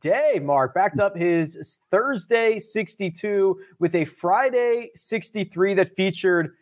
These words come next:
not one eagle, but two eagles, one on nine, another on eighteen, just for good measure.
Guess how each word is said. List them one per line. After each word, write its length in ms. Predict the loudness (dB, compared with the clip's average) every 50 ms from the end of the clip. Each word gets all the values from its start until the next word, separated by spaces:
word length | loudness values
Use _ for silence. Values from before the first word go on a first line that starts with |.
| _ _ _ _ _ _ _ -8
not 320 | -2 0 2 2 2 2
one 240 | 0 2 2 2 2
eagle, 560 | 0 0 0 0 2 2 0 0 -2 -8 _ _ -2
but 220 | 0 0 0 -4
two 320 | -8 -6 -4 -2 -2 -2 -2
eagles, 480 | -2 -2 -2 0 0 0 0 0 0
one 240 | -2 0 0 2 2
on 260 | 2 2 0 0 0
nine, 460 | 0 0 0 2 0 0 -2 -2 -2 -4
another 360 | -2 0 0 0 0 0 0
on 160 | -2 -2 -2 -2 -4
eighteen, 600 | -4 -4 -4 -6 -10 -10 -6 -4 -4 -4 -4 -4
just 360 | -2 0 0 0 -2 -6 -6
for 160 | -6 -6 -6
good 280 | -4 -4 -4 -4 -4 -4
measure. 640 | -6 -2 0 2 2 2 2 2 2 2 2 2